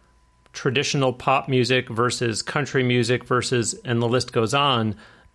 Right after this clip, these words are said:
For openers, have you written for other genres? Because I think that maybe, shame on me,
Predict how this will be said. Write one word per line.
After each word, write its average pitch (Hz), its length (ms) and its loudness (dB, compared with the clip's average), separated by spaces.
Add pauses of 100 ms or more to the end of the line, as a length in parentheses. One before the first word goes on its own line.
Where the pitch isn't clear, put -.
(140)
For 151 240 2
openers, 143 380 2
have 160 360 -2
you 175 140 6
written 165 320 0
for 151 180 2
other 156 200 2
genres? 156 520 2
Because 131 460 0 (180)
I 139 220 0
think 220 320 0
that 185 160 0
maybe, 139 320 2
shame 156 340 2
on 127 200 2
me, 143 380 2